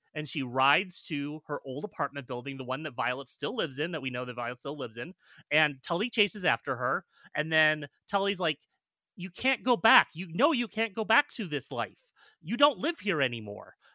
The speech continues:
Um, and then Marlo goes and throws up. They're driving home. While they're driving home, they're arguing about the fact that Tully has to leave. And Mar-, Mar-, Marlo's like, "Please don't leave. Please stay." And in the process of doing this, she, they, we see her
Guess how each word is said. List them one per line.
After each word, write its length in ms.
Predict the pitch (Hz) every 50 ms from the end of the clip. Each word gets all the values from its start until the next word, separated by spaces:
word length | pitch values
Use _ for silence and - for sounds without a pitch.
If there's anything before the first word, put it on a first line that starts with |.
| _ _ -
Um, 320 | 156 170 160 151 147 143 -
and 100 | 175 180
then 80 | 185
Marlo 260 | 180 185 185 180 175 156
goes 180 | 165 160 143
and 80 | 143 123
throws 220 | 135 131 131 131
up. 160 | 285 330 - - _ _ _ - _ _ _
They're 200 | 151 143 156 143
driving 320 | 127 151 147 143 127 127 127
home. 380 | 123 - 220 233 269 320 349 359 311 _ _ _ _ _ _
While 320 | - 147 175 190 190 190
they're 120 | 185 185
driving 340 | 156 170 165 160 147 156 151
home, 280 | 143 - 208 233 269 247
they're 120 | 226 -
arguing 420 | 139 156 160 156 165 165 160 156 156
about 160 | 151 151 -
the 60 | 151
fact 200 | 131 147 147 -
that 120 | 135 -
Tully 260 | - - 156 151 147 139
has 200 | 139 143 127 -
to 100 | - 117
leave. 300 | 104 113 139 226 311 370 - _ _ _ - - - _ -
And 340 | 151 160 160 156 147 143 139 135 143
Mar-, 240 | 147 160 160 160
Mar-, 260 | 143 147 156 147 - - _ 143
Marlo's 440 | 147 151 156 160 170 170 170 151
like, 160 | 151 151 - _ - - _
"Please 200 | - 196 196 170
don't 240 | 139 170 151 139 143
leave. 180 | 214 285 311 294 _
Please 200 | - 147 127 -
stay." 340 | - - 196 269 339 320 - _ - - - - _ -
And 160 | 160 156 151
in 80 | 151 139
the 80 | 135
process 420 | - - 180 202 190 - 226 - -
of 100 | 160 143
doing 260 | 190 208 247 262 262
this, 200 | 302 294 - -
she, 220 | - 185 156 139 113 113 104 98 - - _ _ -
they, 180 | 165 175 160 151
we 180 | 170 165 170
see 240 | - - - 202 196
her 320 | 170 185 180 170 165 147